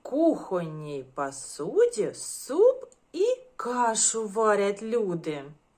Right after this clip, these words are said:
Що це? Це кастрюля. Молодець. Щоб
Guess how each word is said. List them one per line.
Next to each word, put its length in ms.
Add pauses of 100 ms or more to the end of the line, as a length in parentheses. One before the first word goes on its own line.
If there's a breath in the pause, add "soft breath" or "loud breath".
(140)
Що 680
це? 280 (2250 soft breath)
Це 460 (640)
кастрюля. 960 (460)
Молодець. 1040 (3500 loud breath)
Щоб 400